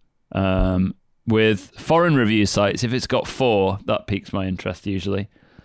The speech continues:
Um, but I mean, like, when I'm in Tokyo and stuff like that, I'm actually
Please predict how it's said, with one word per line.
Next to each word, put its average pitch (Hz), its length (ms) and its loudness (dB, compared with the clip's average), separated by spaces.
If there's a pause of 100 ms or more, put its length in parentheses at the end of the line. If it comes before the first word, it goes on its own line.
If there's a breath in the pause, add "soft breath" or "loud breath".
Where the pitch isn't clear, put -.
(180 soft breath)
Um, 95 480 2
but 135 260 2
I 139 80 0
mean, 156 320 0
like, 160 200 0
when 170 100 2
I'm 170 100 2
in 151 100 0
Tokyo 156 360 2
and 110 100 0
stuff - 220 -4
like 92 160 0
that, 110 260 2
I'm 131 220 2
actually 123 340 -2